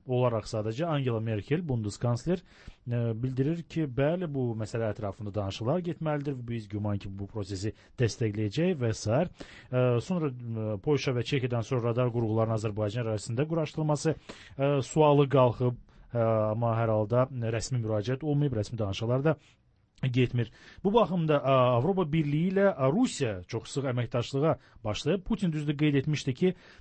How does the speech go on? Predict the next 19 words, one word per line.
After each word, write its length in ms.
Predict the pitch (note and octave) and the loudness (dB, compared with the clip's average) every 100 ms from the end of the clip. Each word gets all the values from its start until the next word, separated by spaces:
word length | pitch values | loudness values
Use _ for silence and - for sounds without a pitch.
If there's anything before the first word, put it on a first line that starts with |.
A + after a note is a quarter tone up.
| - | -8
ə, 200 | B2 C3 B2+ B2 B2 C#3 C#3+ | -2 0 2 2 -2 -6 0
Avropa, 320 | C3+ D#3+ D#3 | 0 2 -2
ə, 280 | D3+ D3 B2 A#2 | -2 -2 -2 0
Birliyinə 600 | B2+ C3 C3 C3+ D#3+ F#3 D3 | -2 0 0 2 0 -2 0
Rusiya 380 | C#3+ D#3 F3 C3+ | -2 0 -4 0
can 240 | D#3 D#3 | 0 2
atmır. 460 | E3+ F#3 - E2+ - - | 2 2 0 -16 -18 -10
Heç 160 | A#2 - | -8 0
qəbul 320 | C3+ D#3 F#3+ | 0 2 2
da 60 | C3+ G#2+ | 2 2
olmaq 260 | G#2 F2 | 0 -6
istəmir. 380 | - F2+ F#2+ G#3+ - - - | -8 -10 -6 -8 -8 -20 -2
Amma 240 | B2+ F#3 A3+ D3+ | 0 2 0 -6
bu 240 | C#3 F#3+ C#3 | -6 -4 -2
bizim 340 | B2+ E3+ G#3+ - _ | -2 -2 -4 -10 _
strateji 800 | - - C#3 C#3 A2+ C#3 E3+ G3+ - - | -6 -2 -2 0 0 0 0 -4 -8 -2
partnyorumuzdur, 720 | C3 B2 B2 A2 G2+ D#2+ - | 0 2 -2 0 -4 -6 -6
tərəf 240 | A#2+ B2 A#2 | -2 -2 -2
müqabilimizdir. 720 | G2 F2+ D2+ D#2 D#2 - | -6 -6 -8 -12 -14 -18